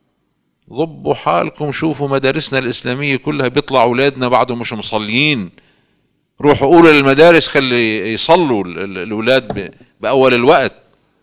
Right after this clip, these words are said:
ضبوا حالكم وشوفوا المجالس الاختلاط، مجالس المشاكل.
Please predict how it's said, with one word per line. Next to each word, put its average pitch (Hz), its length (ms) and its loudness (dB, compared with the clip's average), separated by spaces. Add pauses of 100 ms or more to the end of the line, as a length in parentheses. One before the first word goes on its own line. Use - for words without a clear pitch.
(2250)
ضبوا 175 360 4
حالكم 190 480 4
وشوفوا 180 560 2
المجالس 160 640 2
الاختلاط، 170 880 4
مجالس 165 500 2
المشاكل. 160 880 2